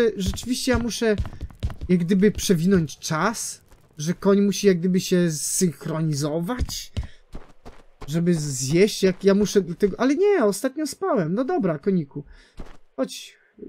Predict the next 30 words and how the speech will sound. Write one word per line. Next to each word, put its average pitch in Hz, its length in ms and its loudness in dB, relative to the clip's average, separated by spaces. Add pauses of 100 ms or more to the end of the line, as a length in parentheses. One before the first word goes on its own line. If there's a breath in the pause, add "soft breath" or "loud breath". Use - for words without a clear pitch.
(100)
to 226 100 -4 (600)
nie 247 160 -4
wiem, 202 100 0
czy 175 120 -8
tutaj 165 300 -8
chcesz 202 240 -6
sobie 214 260 -6
pochodzić? 220 680 -10 (260)
Rano 190 220 -4
się 147 160 -10
zrobiło. 147 460 -4 (540 soft breath)
Cię 180 120 -4
zas-, 180 260 -4
zaprowadzę 190 600 -4
do 151 100 -6
s-, - 240 -10
stajni, 160 520 -4
co 143 140 -10
nie? 165 140 -4
Chodź. - 300 -8 (640)
Mówiliście 269 540 2
mi, 285 120 4
żebym 240 300 0
go 220 100 2
nie, 208 180 4 (100)
nie 202 140 2
prowadził 175 460 0
tam, 202 320 -2 (600)
ale 254 540 4 (1000)
kurczę, 208 580 2